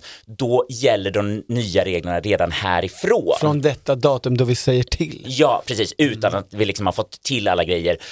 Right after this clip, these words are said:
Speaker 1: på sättet. Och då hade vi kunnat liksom dra igång det här,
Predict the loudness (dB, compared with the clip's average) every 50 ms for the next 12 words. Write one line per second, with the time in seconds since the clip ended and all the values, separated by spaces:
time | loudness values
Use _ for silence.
0 | -18 -18 -18 -12 -8 -6 -6 -4 -4 -4 -6 -6 -8 -8 -6 -2 0 2 4 4
1 | 4 2 0 0 0 0 0 2 2 2 2 2 0 -2 -8 -18 -18 -20 -8 -4
2 | -4 -2 -2 -2 -4 -4 -2 0 0 2 2 2 2 2 2 2 0 0 2 2
3 | 4 4 4 4 4 2